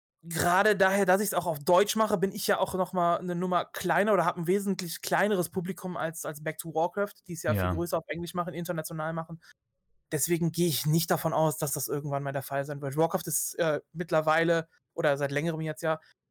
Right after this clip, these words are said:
Speaker 1: 'n, 'n Nischending. Ich weiß
Speaker 2: Ja.
Speaker 1: nicht, wenn irgendwann Warcraft vier kommt und das vollkommen durch die Decke geht, kann man da gucken, ja. Aber aktuell sehe, äh, halte ich das für sehr unwahrscheinlich, äh, dass Vollzeit-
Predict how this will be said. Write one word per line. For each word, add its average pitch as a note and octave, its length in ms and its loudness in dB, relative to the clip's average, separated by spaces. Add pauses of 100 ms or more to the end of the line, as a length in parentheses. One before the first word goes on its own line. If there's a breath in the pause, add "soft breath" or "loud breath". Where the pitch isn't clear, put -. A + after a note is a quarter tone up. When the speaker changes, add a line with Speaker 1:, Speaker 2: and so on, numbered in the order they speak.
(120)
Speaker 1:
'n, D#3+ 200 -6
'n D#3+ 180 0
Nischending. G3+ 760 2 (100)
Ich - 140 -8
weiß F3+ 180 6
Speaker 2:
Ja. - 20 4
Speaker 1:
nicht, D3+ 100 0
wenn G3+ 160 4
irgendwann G3 320 0
Warcraft F3+ 320 4
vier - 260 0
kommt F#3 260 0
und F3 80 -4
das F3 140 -2
vollkommen G3+ 460 2
durch F3+ 120 2
die E3+ 100 -8
Decke F3+ 260 0
geht, D#3 300 -2 (260)
kann F3 200 -2
man F3 160 0
da D3 100 0
gucken, A3+ 520 -6
ja. F3 240 2 (580 loud breath)
Aber D#3+ 300 2
aktuell E3 600 -2
sehe, D#3 380 -2
äh, E3 220 -4
halte G3 240 2
ich D#3+ 60 -4
das - 160 0
für F3+ 100 -2
sehr E3 300 4
unwahrscheinlich, D3+ 880 0
äh, C#3+ 220 -4
dass C3+ 180 -8
Vollzeit- C3 320 -14